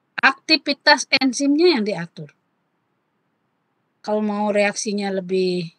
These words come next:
cepat, maka jumlah enzimnya diatur, le-, diperbanyak.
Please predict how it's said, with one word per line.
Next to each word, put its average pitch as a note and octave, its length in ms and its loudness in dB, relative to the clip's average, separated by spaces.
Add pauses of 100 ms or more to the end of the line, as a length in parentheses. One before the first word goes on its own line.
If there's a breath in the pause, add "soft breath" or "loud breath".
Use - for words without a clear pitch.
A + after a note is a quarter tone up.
(160)
cepat, F3 560 -6
maka B3 400 -4 (720)
jumlah B3+ 400 4
enzimnya C#4 480 4
diatur, A#3+ 800 0
le-, G#3 160 0
diperbanyak. A3+ 760 2